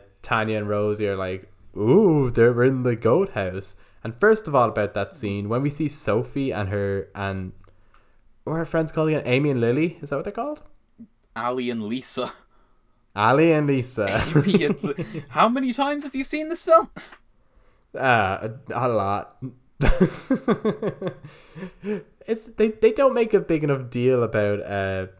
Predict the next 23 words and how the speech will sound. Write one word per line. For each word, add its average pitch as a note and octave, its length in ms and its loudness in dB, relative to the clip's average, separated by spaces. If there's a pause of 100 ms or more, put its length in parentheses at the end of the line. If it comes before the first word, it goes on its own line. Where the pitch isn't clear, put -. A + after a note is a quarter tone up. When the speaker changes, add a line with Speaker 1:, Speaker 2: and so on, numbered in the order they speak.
(100)
Speaker 2:
That's - 20 -20
Speaker 1:
Ali G2 320 2
and, F#2+ 160 -4
Speaker 2:
true. G2 160 -4
They, F#2+ 220 -10 (140)
they, A#2 120 -4
Speaker 1:
and G#2 220 -4
Speaker 2:
<laughs> - 0 -
Speaker 1:
Li-, G#2 160 0
Speaker 2:
they A#2+ 180 0
Speaker 1:
Elizabeth G#2 560 0
or G2+ 100 -2
whatever G2+ 260 -2
she's G2+ 220 -10
called. G2+ 300 -4
Speaker 2:
<laughs> - 1300 -2
I D3 120 2
think E3+ 360 0
they C#3 160 4
are C3 120 4
named, A#2+ 400 -2
like, G#2 240 -8
once G2 760 -8